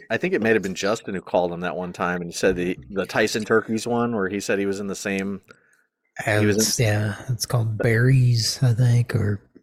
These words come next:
Speaker 2: Specious Circumstances or something.
Speaker 1: Yeah. And it, it, yeah, he said Tyson Turkeys. I remember that line from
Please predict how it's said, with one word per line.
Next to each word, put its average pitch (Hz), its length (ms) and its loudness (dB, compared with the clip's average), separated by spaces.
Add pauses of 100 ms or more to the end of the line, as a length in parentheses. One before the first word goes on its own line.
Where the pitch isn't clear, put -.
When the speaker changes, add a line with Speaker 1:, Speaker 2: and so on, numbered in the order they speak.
(140)
Speaker 2:
Specious - 1000 -2 (300)
Circumstances 117 1300 2
or 113 100 0
something. 120 520 -2 (720)
Speaker 1:
Yeah. 101 360 4 (560)
And 117 100 -6
it, - 100 -8
it, 110 300 0
yeah, 113 140 4
he 107 140 2
said - 240 0
Tyson 127 520 2
Turkeys. 90 500 -4
I 90 60 -6
remember 95 220 -2
that 90 160 -2
line 87 240 -6
from 85 320 -10